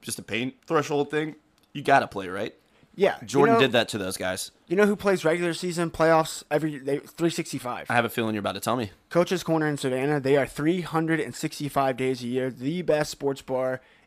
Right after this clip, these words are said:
Speaker 2: in Savannah. Tell them that the Hot Grits podcast sent you when you come. They are our title sponsor. Thirty sixteen East Victory Drive over there in Thunderbolt.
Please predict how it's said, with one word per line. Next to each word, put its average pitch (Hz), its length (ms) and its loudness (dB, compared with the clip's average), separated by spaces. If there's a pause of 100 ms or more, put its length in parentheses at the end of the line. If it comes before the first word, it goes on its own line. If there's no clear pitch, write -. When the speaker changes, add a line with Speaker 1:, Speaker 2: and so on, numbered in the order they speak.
Speaker 2:
in 143 200 0
Savannah. 135 500 -2
Tell 156 320 -2
them 156 360 0 (220)
that 131 120 -6
the 131 80 -2
Hot 139 240 0
Grits 160 180 0
podcast 143 540 -2
sent 151 280 -6
you 117 280 -8 (340)
when 135 140 -2
you 135 100 -2
come. 139 300 -4
They 135 100 -2
are 143 300 2
our 135 160 2
title 139 400 -2
sponsor. 131 580 -4 (300)
Thirty 175 260 4
sixteen 180 640 -2
East 165 240 -10
Victory 160 340 -2
Drive 143 400 0
over 139 200 -2
there 139 140 0
in 120 120 -4
Thunderbolt. 156 580 0